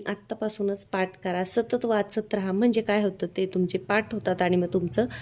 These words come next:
वाचनही चांगलं होतं. तर काय दिसतंय, कप. मग कपचं स्पेलिंग काय आहे? सी यू पी, कप. त्याच पद्धतीने काइट, के आय टी ई, काइट. हे काय आहे? झाड, ट्री, टी आर डबल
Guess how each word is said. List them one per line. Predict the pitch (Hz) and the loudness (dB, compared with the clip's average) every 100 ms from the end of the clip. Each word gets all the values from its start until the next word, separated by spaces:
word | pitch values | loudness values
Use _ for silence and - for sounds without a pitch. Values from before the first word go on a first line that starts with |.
| - - 214 | -14 -8 4
वाचनही | 226 226 - 180 160 214 | 6 6 2 0 0 -2
चांगलं | - 247 226 226 | 0 0 0 -2
होतं. | 220 214 | -2 -4
तर | - - | -6 -4
काय | 226 220 | 2 2
दिसतंय, | 208 208 - 233 240 | 2 -2 2 0 2
कप. | - 294 294 220 | 2 2 2 -8
मग | 220 | -8
कपचं | - 202 202 - | -2 -4 -4 -10
स्पेलिंग | 214 - 214 208 | -6 2 4 4
काय | 208 202 190 | 0 -4 -4
आहे? | 190 220 330 - - - _ - | -2 -2 -2 -8 -20 -20 _ -14
सी | - 226 220 226 | -8 -4 -2 -2
यू | 202 180 | -2 -4
पी, | 175 - 180 175 214 - | -6 -12 -8 -6 -8 -6
कप. | 311 277 277 _ _ - | -2 -2 -4 _ _ -6
त्याच | 262 254 | -6 -4
पद्धतीने | 254 220 - - 226 240 | -8 -8 -12 -2 0 -2
काइट, | - 277 240 233 - | 0 2 4 2 -6
के | - 226 214 - | -8 2 2 2
आय | 185 190 | 0 0
टी | 190 - 160 - | -2 -6 -8 -8
ई, | 214 - - | -14 -12 -4
काइट. | 254 220 - - - - | -2 -2 -6 -20 -20 0
हे | 247 | 0
काय | 247 190 165 | 2 0 0
आहे? | 165 226 - | -2 -2 -2
झाड, | - 277 247 - - | 0 2 0 -4 -4
ट्री, | 294 269 | 0 0
टी | - _ - 254 262 - | -2 _ -2 0 0 0
आर | 208 196 | 0 2
डबल | 190 165 165 | 2 2 2